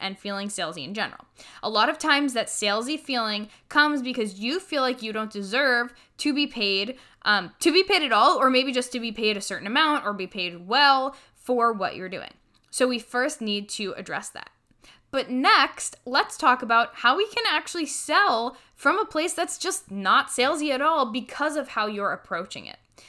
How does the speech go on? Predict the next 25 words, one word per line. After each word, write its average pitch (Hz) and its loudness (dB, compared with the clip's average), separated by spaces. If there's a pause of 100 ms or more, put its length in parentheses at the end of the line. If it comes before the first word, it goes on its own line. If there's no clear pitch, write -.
(320)
So - -4
what 269 2
we 403 4
want 508 4
to 254 -4
do 208 2
is - -6
focus 240 -2
on 214 0
networking 359 -2
and 247 -2
communicating 311 -2
with 330 -6
others, 214 -2
connecting 233 -4
with 339 -8
others 196 -4 (360)
in 254 -4
order 269 0
to 381 -6
sell 202 0
without 196 -2
feeling 185 -8
salesy. - -12 (720)
So - 2